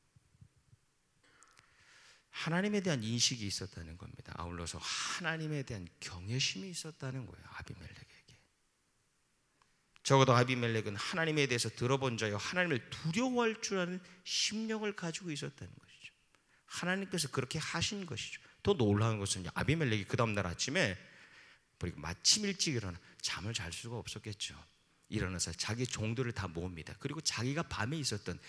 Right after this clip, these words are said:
내가 하나님을 만났던 일에 대해서 이야기하니까 말씀해 보니 그곳의 사람들이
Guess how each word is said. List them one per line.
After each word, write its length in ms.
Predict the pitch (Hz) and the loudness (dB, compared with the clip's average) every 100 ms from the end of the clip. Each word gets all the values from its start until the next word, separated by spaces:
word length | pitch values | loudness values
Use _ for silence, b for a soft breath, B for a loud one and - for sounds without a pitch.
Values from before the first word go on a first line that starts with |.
| B - | B 0
내가 160 | 147 | 0
하나님을 600 | 151 - - 240 226 190 | 2 -2 0 2 2 2
만났던 540 | 131 101 107 143 - 151 | 2 2 2 2 0 2
일에 180 | 117 110 | 2 2
대해서 240 | 98 98 | 0 0
이야기하니까 640 | 95 95 101 92 92 95 - B - | 0 0 -2 -4 -4 -6 -6 B -4
말씀해 580 | 104 107 - - 175 143 | 4 6 6 6 4 4
보니 480 | 104 117 160 101 B B B | 2 4 2 2 B B B
그곳의 400 | - 151 131 113 | 6 8 10 8
사람들이 600 | - 113 110 104 98 | 6 2 2 0 -2